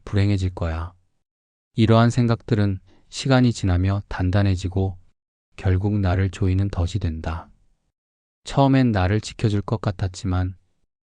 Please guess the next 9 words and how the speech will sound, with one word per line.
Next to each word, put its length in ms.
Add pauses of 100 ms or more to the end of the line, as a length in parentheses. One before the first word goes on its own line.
(200)
이제는 400
나를 260
가두는 440
감옥이 400
되었다. 640 (880)
세상이 420
묶은 320
것이 240
아니라 500